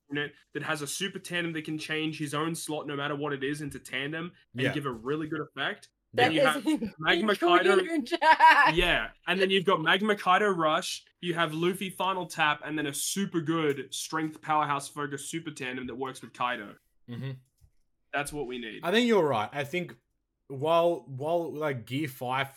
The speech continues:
Speaker 2: I, I, I wouldn't say Gear five is the best legend in the game, but I think Gear five is the most accessible legend in the game. Gear five six
Speaker 1: I mean,
Speaker 2: plus,
Speaker 1: he's
Speaker 2: I should
Speaker 1: just,
Speaker 2: say,
Speaker 1: like,
Speaker 2: sorry.
Speaker 1: in, since he's come out, uh, basically every content that is released, people are just building Gear five teams for it
Speaker 2: Yeah.
Speaker 1: because he just,
Speaker 3: Mm-hmm.
Speaker 1: he
Speaker 2: It's
Speaker 1: just
Speaker 2: like
Speaker 1: beats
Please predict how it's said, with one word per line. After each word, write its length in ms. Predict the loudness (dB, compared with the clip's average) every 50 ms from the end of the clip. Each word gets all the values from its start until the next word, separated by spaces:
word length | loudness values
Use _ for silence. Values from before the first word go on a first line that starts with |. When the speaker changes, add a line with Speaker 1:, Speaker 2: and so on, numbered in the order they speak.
| _ -4
Speaker 2:
I, 60 | -4 -4 -2 -4 -6 -6
I, 60 | -6
I 20 | -6
wouldn't 240 | -4 -4 -4 -4 -4
say 100 | -6 -6
Gear 220 | -6 -6 -8 -6
five 160 | -4 -6 -6
is 80 | -6 -10
the 40 | -12
best 220 | -12 -10 -8 -8
legend 260 | -8 -8 -8 -8 -8 -6
in 40 |
the 60 | -6 -6
game, 100 | -4 -4
but 80 | -4
I 40 | -4
think 160 | -4 -4 -6 -4
Gear 180 | -4 -4 -4
five 300 | -4 -4 -4 -4 -4 -4 -6
is 80 | -10
the 60 | -8
most 200 | -6 -6 -6 -6
accessible 500 | -8 -10 -10 -10 -8 -8 -6 -4 -4 -2
legend 360 | -2 -2 -4 -4 -6 -6 -6 -6
in 80 | -6
the 60 | -6 -6
game. 300 | -6 -6 -8 -8 -12 -16 _ _ _ _ _ _ _ _ _ _ _ _ -18 -16 -10 -6
Gear 100 | -6 -2
five 220 | -2 -2 -2 -2
six 160 | -4 -6 -4
Speaker 1:
I 40 | -4
mean, 80 | -2 -2
Speaker 2:
plus, 60 | -2 -2
Speaker 1:
he's 40 | -4
Speaker 2:
I 20 | -6
should 80 | -6 -6
Speaker 1:
just, 80 | -6
Speaker 2:
say, 60 | -4 -4
Speaker 1:
like, 100 | -2 -2
Speaker 2:
sorry. 300 | -2 -2 -4 -4 -2 -4
Speaker 1:
in, 140 | -4 -4 -8 _ _ _ _ _ _ _ _ _ _ _
since 160 | -4 -2 0 0
he's 160 | 0 0 0
come 220 | 0 0 0 2
out, 220 | 2 0 0 -2 -4 _ -12
uh, 80 | -8
basically 560 | -4 -2 0 0 2 0 0 2 0 0 0 -2
every 360 | -4 -4 -2 -2 -2 -2 -2
content 500 | -4 -6 -8 -6 -8 -6 -8 -8 -6 -4
that 80 | -4 -4
is 120 | -4 -6
released, 520 | -6 -8 -6 -4 -6 -6 -6 -8 -12 -16 -20 _ _ _ _ -8
people 240 | -6 -4 -2 -2
are 20 | -2
just 140 | -2 -2 -2
building 220 | -2 -2 -2 -2
Gear 160 | -2 -2 -4 -2
five 220 | -2 -4 -4 -4
teams 220 | -4 -4 -6 -6 -4
for 160 | -4 -4 0
it 60 | 0
Speaker 2:
Yeah. 40 | 0
Speaker 1:
because 200 | 0 -2 -2 -4
he 80 | -2 -2
just, 160 | -2 -4 -6
Speaker 3:
Mm-hmm. 80 | -8 -14 -20 _ _ _ -6
Speaker 1:
he 60 | -4
Speaker 2:
It's 40 | 0
Speaker 1:
just 40 | 2
Speaker 2:
like 100 | 2 4 4
Speaker 1:
beats 80 | 4